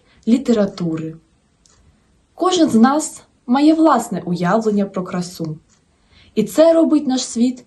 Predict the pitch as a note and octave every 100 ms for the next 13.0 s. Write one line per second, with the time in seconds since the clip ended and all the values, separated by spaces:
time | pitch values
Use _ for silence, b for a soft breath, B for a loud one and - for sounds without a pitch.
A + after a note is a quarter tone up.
0 | - - - E3+ D#3 B3 - G3+ F3 F3+
1 | E3 D#3+ E3 D4 C4+ B3+ B3+ _ - F#3
2 | - F#3+ F3+ E3 D#3 D#3+ E3 _ _ _
3 | _ b b b b b - - F#4 F4+
4 | C4 A#3+ C4+ - A#3+ A3 G3 F#3+ - G#3+
5 | A#3 _ _ B B B - A3+ D4+ C#4+
6 | C#4 C#4 - A3+ D4 D4 C4+ C4 A3 F3
7 | - F3 E3+ F3 _ _ _ _ - B3
8 | B3 F4 C#4 A#3 F#3+ F3 - - G#3 A#3
9 | G#3+ G#3 - _ _ _ _ _ - A3
10 | - D4+ B3 G#3 G#3+ D4 C4 A3+ - G3+
11 | F3 F3 G3+ G3+ F#3+ F3+ F3+ - _ _
12 | - G3+ - F#3 E3+ - E3+ E3 D#3+ E3